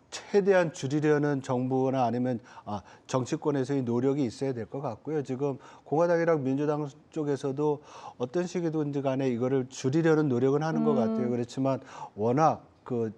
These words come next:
Speaker 1: 두 정당 간에, 어, 뭐 오바마 케어라든지 아니면
Speaker 2: 그쵸,
Speaker 1: 어, 사-,
Speaker 2: 네.
Speaker 1: 그 복지,
Speaker 2: 대립각이.
Speaker 1: 예, 그게 너무 크기 때문에 잘 어떻게 될지 모르겠습니다.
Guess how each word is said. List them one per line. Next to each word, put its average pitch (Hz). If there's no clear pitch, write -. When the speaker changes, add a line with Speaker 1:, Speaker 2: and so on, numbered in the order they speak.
Speaker 1:
두 131
정당 123
간에, 120
어, 101
뭐 113
오바마 131
케어라든지 110
아니면 113
Speaker 2:
그쵸, -
Speaker 1:
어, 208
사-, 180
Speaker 2:
네. 120
Speaker 1:
그 123
복지, -
Speaker 2:
대립각이. 202
Speaker 1:
예, 127
그게 131
너무 117
크기 180
때문에 123
잘 143
어떻게 120
될지 147
모르겠습니다. 113